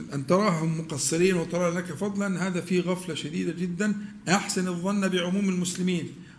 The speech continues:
واحذر أن تنتقص أحدا منهم طالما مستور. الم-، المسلم المستور، المستور يعني غير مجاهر بالمعصية بس، مش أكتر، مش مطلوب أكتر من كده. لا يجاهر بالمعصية فقط لا غير. لكن بقى، آه،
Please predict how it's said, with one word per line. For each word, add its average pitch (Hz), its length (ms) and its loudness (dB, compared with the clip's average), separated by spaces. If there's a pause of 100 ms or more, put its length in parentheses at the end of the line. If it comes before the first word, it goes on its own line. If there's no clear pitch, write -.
واحذر 196 680 2 (240)
أن 165 120 0
تنتقص 185 520 -2
أحدا 170 340 -2
منهم 160 400 4 (380)
طالما 254 240 0
مستور. 190 360 2 (220)
الم-، 151 200 -2
المسلم 214 400 0
المستور، 196 460 0 (380)
المستور 170 340 2
يعني 233 200 4
غير 302 160 2
مجاهر 247 320 4
بالمعصية 185 480 -2 (140)
بس، - 280 -6 (500)
مش - 80 -2
أكتر، 160 200 -6
مش 139 140 -8
مطلوب 190 220 0
أكتر - 160 -2
من 143 100 -6
كده. 180 200 -2 (440)
لا 311 120 0
يجاهر 262 300 6
بالمعصية 160 520 0 (200)
فقط 277 320 0
لا 135 60 -4
غير. 170 300 4 (840)
لكن 247 300 4
بقى، 226 400 6
آه، 175 300 -4